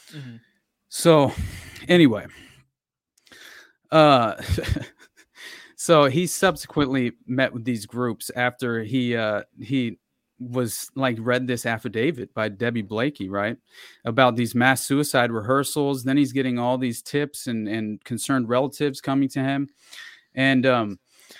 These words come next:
Speaker 2: and so besides the Social Security irregularities, there were human rights violations and that their loved ones were being held in Jonestown against their will,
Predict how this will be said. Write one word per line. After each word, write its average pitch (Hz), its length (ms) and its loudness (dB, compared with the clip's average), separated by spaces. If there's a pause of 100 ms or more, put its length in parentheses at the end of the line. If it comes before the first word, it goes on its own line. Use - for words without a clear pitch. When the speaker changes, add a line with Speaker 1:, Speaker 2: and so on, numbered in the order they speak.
(340)
Speaker 2:
and 147 140 4
so 143 520 2 (840)
besides 165 460 2
the 165 80 -4
Social 143 340 -4
Security 143 460 0
irregularities, 107 920 -4 (140)
there 131 160 0
were 123 120 0
human 127 380 0
rights 117 300 -2
violations 120 1000 -4
and 117 220 -4
that 113 180 -4
their 107 160 -4
loved 120 340 0
ones 120 320 -2
were 113 100 -6
being 107 240 -4
held 127 360 -2
in 123 100 0
Jonestown 113 640 -4
against 117 360 -6
their 107 180 -4
will, 98 380 -4